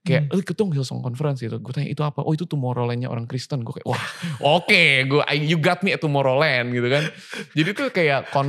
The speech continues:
Speaker 1: konferensi Kristiani yang salah satu yang terbesar di dunia.
Speaker 2: Berapa puluh ribu orang ya biasanya di situ?
Speaker 1: Dua puluh ribu orang di
Speaker 2: Dua puluh ribu
Speaker 1: Kudos Bank
Speaker 2: orang.
Speaker 1: Arena di Sydney gitu.
Speaker 2: Damn.
Speaker 1: Dan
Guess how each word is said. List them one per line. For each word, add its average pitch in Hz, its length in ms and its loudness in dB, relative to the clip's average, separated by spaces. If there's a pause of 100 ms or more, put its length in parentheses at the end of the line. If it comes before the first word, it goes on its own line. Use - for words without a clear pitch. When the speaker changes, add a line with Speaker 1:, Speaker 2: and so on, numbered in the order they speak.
(220)
Speaker 1:
konferensi 135 760 -4
Kristiani 123 840 -4
yang 123 140 -4
salah 120 200 -4
satu 120 220 -8
yang 117 180 -6
terbesar 113 480 -6
di 107 460 -8
dunia. 117 560 -2
Speaker 2:
Berapa 165 300 -2
puluh 196 180 0
ribu 196 200 -2
orang 240 160 -2
ya 147 80 0
biasanya 135 220 0
di 127 60 -4
situ? 165 80 -4
Speaker 1:
Dua 175 40 -2
puluh 185 120 -4
ribu 175 160 -2
orang 185 260 -2
di 120 120 -2
Speaker 2:
Dua - 200 4
puluh 175 180 2
ribu 170 120 4
Speaker 1:
Kudos - 40 4
Bank 170 80 2
Speaker 2:
orang. 160 120 2
Speaker 1:
Arena 127 220 2
di 113 120 -2
Sydney 120 460 -2
gitu. - 240 -6
Speaker 2:
Damn. - 360 -20
Speaker 1:
Dan 143 140 2